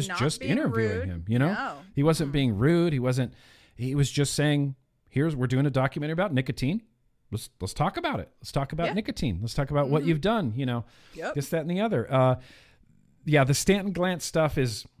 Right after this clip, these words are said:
Speaker 2: Just
Speaker 1: is
Speaker 2: gold.
Speaker 1: ju-, is just gold. And David Abrams.
Speaker 2: Oh.
Speaker 1: I mean,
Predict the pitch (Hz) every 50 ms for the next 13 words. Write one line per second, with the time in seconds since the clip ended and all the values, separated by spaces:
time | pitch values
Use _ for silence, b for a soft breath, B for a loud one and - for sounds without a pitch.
0 | _ _ _ _ _ _ _ _ _ _ _ _ _ _ _ _ _ _ _ _
1 | _ _ _ _ _ _ _ _ _ - - 135 127 113 117 - 170 165 160 175
2 | 185 - - - 156 143 - - - 196 175 - - - - _ - 175 185 185
3 | 165 143 135 127 - - - _ - - 196 220 208 170 139 131 123 120 - -
4 | - - - _ _ _ _ _ _ _ _ _ _ _ _ _ _ _ _ _
5 | _ _ _ _ _ _ - 147 175 190 165 131 131 165 180 147 - 117 110 101
6 | 95 92 - - - - - - - - - - - - _ _ _ _ _ -
7 | 208 233 226 220 214 202 165 - _ _ - 156 165 156 147 139 127 127